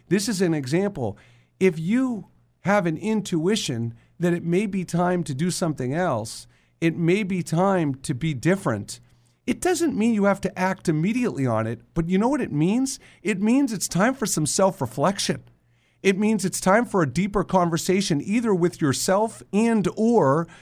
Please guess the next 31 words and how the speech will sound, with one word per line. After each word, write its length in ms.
with 160
some 280
loved 240
ones 320
or 60
people 340
you 160
trust 400
and 140
respect. 580
It 180
doesn't 420
mean 340
if 140
you 120
have 120
an 80
intuition, 640
ignore 440
it. 160
It 160
means 440
it's 240
calling 580
you 320
to 140
think 220
about 320
something 340
differently. 600
And 360